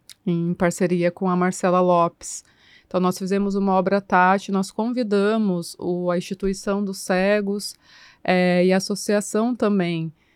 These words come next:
pra que eles no-, de-, nos desse ali um feedback de como nós poderíamos tá melhorando, né, pra que eles mergulhassem jun-,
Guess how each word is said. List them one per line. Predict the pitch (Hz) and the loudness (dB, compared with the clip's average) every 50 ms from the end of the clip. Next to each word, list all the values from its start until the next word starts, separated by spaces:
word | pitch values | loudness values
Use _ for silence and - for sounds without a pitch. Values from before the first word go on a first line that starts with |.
| _ _ | _ _
pra | - 180 185 | -2 -2 -2
que | - 196 | 0 0
eles | 175 190 180 190 | -2 -2 -2 -4
no-, | 208 214 | -4 -4
de-, | 208 202 214 190 202 | 0 2 2 2 4
nos | 196 208 214 196 190 | 2 2 0 0 2
desse | 190 202 202 214 226 247 - - - 208 | 4 4 6 6 4 4 2 0 0 2
ali | 202 196 196 185 190 196 196 | 4 4 4 4 6 6 4
um | 196 196 | 4 2
feedback | 196 - 208 175 202 196 175 190 185 190 196 - | 2 0 -2 -2 -2 -2 0 2 2 2 0 -2
de | 202 190 | -4 -6
como | 190 - 196 196 214 220 | -2 0 0 0 0 -2
nós | 220 214 214 220 220 - | 0 0 0 0 -2 -4
poderíamos | - - 214 202 208 196 196 202 214 196 - | -4 -2 0 0 2 2 2 2 0 -2 -2
tá | - 202 | -2 -2
melhorando, | 202 202 214 220 247 262 262 226 208 202 208 214 226 214 175 170 | 0 0 0 0 2 2 2 2 2 2 2 0 0 0 -2 -2
né, | 160 165 165 165 | -2 -4 -4 -6
pra | - - 180 | -4 -6 -6
que | - 185 | -4 -4
eles | 180 170 180 180 - - - | -4 -2 -2 -4 -6 -6 -6
mergulhassem | 202 196 185 190 185 214 202 196 190 196 214 247 269 - - - 208 202 | -4 -2 -2 -2 -4 -4 -2 0 0 0 0 0 -2 -4 -4 -2 -2 -2
jun-, | 190 196 190 190 190 190 180 | 0 0 0 0 0 0 -2